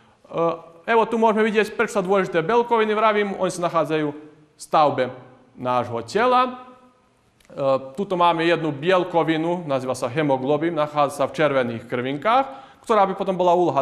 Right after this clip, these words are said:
tejto, e, bielkoviny, aby prenášala kyslík aj oxid uhličitý po našom tele,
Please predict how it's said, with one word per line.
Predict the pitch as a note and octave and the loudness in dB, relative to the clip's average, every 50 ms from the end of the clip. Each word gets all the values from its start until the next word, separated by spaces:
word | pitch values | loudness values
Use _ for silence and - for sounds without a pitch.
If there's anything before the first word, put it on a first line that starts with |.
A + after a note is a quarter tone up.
| C3+ | 0
tejto, | D3 C#3 - B2+ | -2 -4 -4 -4
e, | A#2+ B2+ - C3+ B2 B2 | -6 -4 -6 -6 -8 -6
bielkoviny, | A#2 C#3 D#3+ G3+ G#3+ G#3+ B3+ A#3+ A#3+ B3+ B3+ C#4+ C#4+ - - - - - - | -4 -2 0 0 0 0 -2 -2 0 0 -2 -4 -6 -8 -14 -20 -20 -14 -4
aby | - A3 A#3+ A#3+ A#3 | -2 0 0 0 0
prenášala | A#3+ G#3 G3+ G3+ G3+ G3 F#3+ G3 - G3+ F#3+ F#3+ F#3 F3+ F#3 - - - - - _ _ - | -2 0 0 2 2 2 2 2 2 2 4 4 4 2 2 -4 -14 -18 -20 -20 _ _ -8
kyslík | - G3 F#3+ F#3+ - F#3+ F#3+ F#3 - - | -4 -4 -4 -4 -4 -4 -6 -4 -4 -2
aj | D#3 D3+ - | -4 -2 0
oxid | E3+ F3+ F3 - - D#3+ C3+ A#2+ | -2 -2 -2 -4 -8 -10 -10 -6
uhličitý | - F3+ E3+ E3+ E3 D#3+ - E3+ E3 E3+ E3 E3 - - - | -2 -2 0 0 -2 -4 -2 -2 -2 -2 -2 -4 -14 -12 -8
po | C3 | -6
našom | A#2+ A#2+ B2 B2 - D#3+ D3 | -4 -2 -2 -4 -4 -6 -6
tele, | - - B2 G#2+ | -2 -2 -4 -4